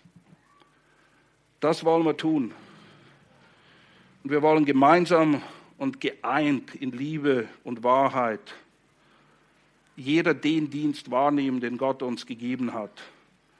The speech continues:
Denn er hat uns diverse Dienste gegeben, dir andere als mir,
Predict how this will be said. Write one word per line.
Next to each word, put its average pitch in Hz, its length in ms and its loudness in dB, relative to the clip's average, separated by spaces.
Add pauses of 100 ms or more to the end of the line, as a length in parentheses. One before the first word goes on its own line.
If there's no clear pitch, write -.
(680)
Denn 143 100 -2
er 180 120 4
hat 196 120 -2
uns 185 260 -6 (260)
diverse 156 460 2
Dienste 131 380 -4
gegeben, 120 560 -8 (160)
dir 190 640 -2 (220)
andere 165 600 0 (140)
als 135 300 -4
mir, 135 380 0